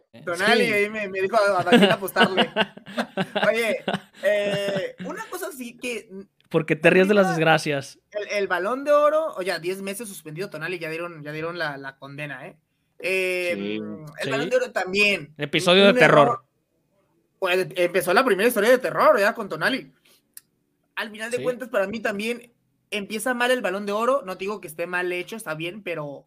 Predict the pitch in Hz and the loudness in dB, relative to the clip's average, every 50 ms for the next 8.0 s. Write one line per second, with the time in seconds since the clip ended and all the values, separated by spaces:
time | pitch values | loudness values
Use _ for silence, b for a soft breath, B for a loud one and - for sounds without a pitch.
0 | _ _ _ _ 165 208 208 208 220 214 214 - 277 262 262 262 - 165 131 - | _ _ _ _ -6 -6 -4 0 -2 -2 2 4 4 4 4 4 -4 -8 -8 -8
1 | - - _ _ _ _ _ _ _ _ _ _ - 156 175 196 240 277 311 262 | -14 -18 _ _ _ _ _ _ _ _ _ _ -6 -4 -2 -2 -2 -2 -2 -2
2 | - 175 175 180 185 - 240 208 175 170 175 185 202 233 247 147 151 151 151 151 | -2 -2 -2 0 -2 -2 -2 0 -2 -2 -2 0 2 2 4 6 6 8 8 8
3 | 151 151 147 143 147 143 143 143 143 143 139 139 139 139 135 135 160 180 175 175 | 8 8 8 6 6 4 4 4 2 2 0 0 0 -2 -2 2 2 4 4 4
4 | 175 165 151 170 160 165 170 196 262 285 262 240 202 180 - - 170 175 196 214 | 0 -2 -2 -4 -2 0 0 2 2 0 0 0 -2 -4 -2 -2 0 2 2 0
5 | 254 254 254 240 196 160 165 160 156 165 185 220 240 233 - 226 202 196 - 175 | 0 -2 -4 -6 -6 -4 -6 -4 -2 -2 0 0 -2 -2 -4 -10 -12 -10 -12 -12
6 | 151 - 151 156 170 175 180 190 202 190 208 214 202 190 214 196 - 220 208 196 | -10 -10 -10 -8 -8 -8 -6 -6 -4 -4 -4 -8 -6 -8 -12 -12 -10 -12 -12 -10
7 | - 226 214 208 196 185 156 170 160 160 160 165 175 180 185 185 196 - - | -10 -8 -6 -6 -6 -6 -8 -10 -10 -10 -10 -6 -4 -2 -2 -2 -2 -6 -10